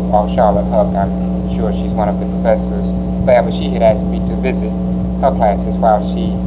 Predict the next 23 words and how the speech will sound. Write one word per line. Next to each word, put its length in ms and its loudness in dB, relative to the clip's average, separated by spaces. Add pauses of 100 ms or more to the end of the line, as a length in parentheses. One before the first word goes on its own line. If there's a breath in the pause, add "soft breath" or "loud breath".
(320)
attended 380 0
I 340 4
R 120 4
A, 60 0 (260)
I 220 2 (380)
R 240 4
A, 80 0 (720)
and 100 2
I 140 4
was 160 2
delighted 540 2 (500)
to 180 0
accept. 420 2 (920)
I 80 4
was 160 2
not 280 2
delighted 420 2 (480)
when 160 -2
the 80 -2
time 440 0
came 280 0 (140)
for 140 2
me 120 0